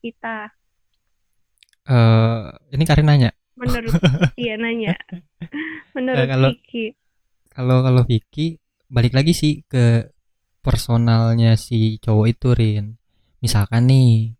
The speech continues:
Speaker 2: si cowok itu dia mau jaga pasangannya,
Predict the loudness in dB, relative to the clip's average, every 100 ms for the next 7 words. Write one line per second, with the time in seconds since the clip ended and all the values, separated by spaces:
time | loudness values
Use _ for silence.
0 | _ -12 -6 0 2 2 0 0 0 0
1 | -2 -12 _ _ _ _ _ 0 2 2
2 | 0 0 0 0 0 0 0 -2 _ _
3 | _ _ -2 2 4 4 6 4 2